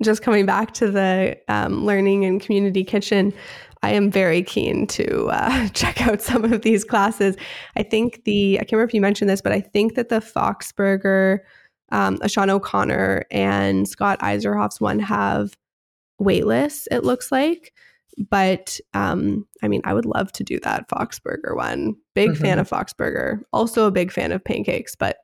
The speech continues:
Speaker 1: all of them look delicious. So
Speaker 2: <laughs>
Speaker 1: hopefully <laughs> maybe they'll do a repeat. <laughs> Highly requested. <laughs>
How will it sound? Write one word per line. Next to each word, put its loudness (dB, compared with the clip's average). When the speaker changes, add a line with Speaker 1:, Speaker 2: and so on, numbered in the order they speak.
Speaker 1:
all 2
of 2
them -2
look 0
delicious. -2
So -2
Speaker 2:
<laughs> -20
Speaker 1:
hopefully 0
<laughs> -6
maybe 4
they'll 4
do 2
a 2
repeat. -2
<laughs> -14
Highly 2
requested. 0
<laughs> -8